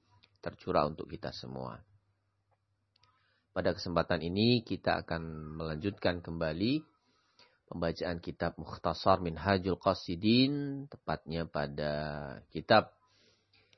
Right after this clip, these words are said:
Syarah Ajaibil Qulub, ya, penjelasan mengenai keajaiban-keajaiban hati. Nah, terakhir kita membahas,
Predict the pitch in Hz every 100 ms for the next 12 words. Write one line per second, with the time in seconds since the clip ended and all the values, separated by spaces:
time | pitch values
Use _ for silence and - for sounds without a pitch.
0 | _ _ - 104 92 101 - - 92 85
1 | 104 95 90 87 - 85 101 117 _ -
2 | - - 87 101 107 - _ _ - 80
3 | 85 87 85 104 95 90 82 82 90 92
4 | 78 80 76 78 82 85 87 - - -
5 | 71 80 87 - 95 - 101 76 _ _
6 | _ _ _ _ _ _ _ _ _ _
7 | _ _ _ _ 80 78 73 - 82 -
8 | 139 156 160 - - _ _ - - 98
9 | 95 95 87 85 78 87